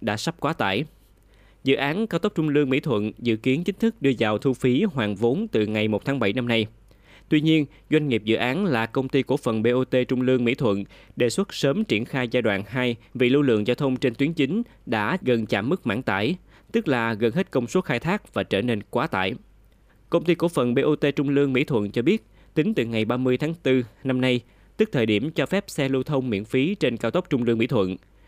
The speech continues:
Đến nay, tổng lưu lượng xe lưu thông trên tuyến chính đạt khoảng tám trăm ngàn lượt, tức đạt mức trung bình khoảng hai mươi ba ngàn lượt xe một ngày đêm. Theo công ty cổ phần B O T Trung Lương Mỹ Thuận,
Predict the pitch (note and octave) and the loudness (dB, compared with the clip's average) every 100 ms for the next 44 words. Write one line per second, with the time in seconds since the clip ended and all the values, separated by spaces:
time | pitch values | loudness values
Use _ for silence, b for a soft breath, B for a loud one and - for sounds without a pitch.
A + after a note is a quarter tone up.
0 | b - D3 C#3+ A#2+ G#2+ b _ A2+ D3+ | b -4 0 2 0 -2 b _ -2 0
1 | F#3 D3+ B2 G2+ G#2+ B2+ C3 C3 D3+ C3+ | 2 4 4 2 2 0 0 0 0 0
2 | C3 C3 C#3 C#3 C#3 F3 A3 A#2 G#2 - | 0 0 0 0 0 0 -2 -4 -4 -2
3 | G2 A2+ D#3 - C3+ G3 D3+ A#2+ G2+ G2+ | -2 -2 -6 -4 -4 -2 -2 -2 0 0
4 | G2 - b b - A3+ G#2+ G#2+ F3 - | -2 -4 b b -4 -2 0 -2 -2 -2
5 | C3 A2+ G2+ - G2+ G2+ D#3+ - D#3+ C#3 | 0 0 0 -4 -4 -4 -6 -6 -2 0
6 | C3 B2+ A#2 G2+ G2+ - A#2 A2 G2 G#2+ | 0 -2 -2 -2 -4 -2 -2 -2 -2 0
7 | A2+ A2 - _ _ b b b b b | 2 0 -2 _ _ b b b b b
8 | b F3 F3 E3+ E3+ E3 F3 C3+ A#2+ C3 | b -2 0 2 2 2 0 0 2 2
9 | C#3 - C#3 C3+ C3+ C3 C3+ B2+ C#3+ G2 | 2 2 0 0 0 2 2 2 2 2
10 | G2+ | 0